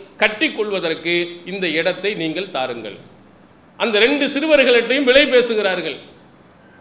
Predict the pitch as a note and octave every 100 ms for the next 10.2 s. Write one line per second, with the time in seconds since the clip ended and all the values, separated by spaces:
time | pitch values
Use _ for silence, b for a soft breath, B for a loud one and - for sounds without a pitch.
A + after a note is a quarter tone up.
0 | - D3 D#3 E3+ B3+ A#3+ - A#3 B3 A3+
1 | G3+ A3+ A#3 F#3+ G#3 F#3+ F3 D#3+ G3 F#3
2 | - - - D#3 F3 F#3 G3+ - - -
3 | - _ A2+ B2+ G3 G#3 D3+ - - -
4 | - - C#3+ E3+ D3+ D#3 F3+ G#3 - A2+
5 | - _ _ _ _ _ _ _ _ _
6 | _ - D3 F3 G#3+ G#3 B3+ E4 G4+ -
7 | - - - - _ - C#3 A#3 D4+ D4
8 | C#4 F#3 B3 C4+ C4+ B3 A#3 A#3+ E4 E4
9 | - - A3 C4+ D4+ C#4 D4 D4 D4 C4+
10 | A3 -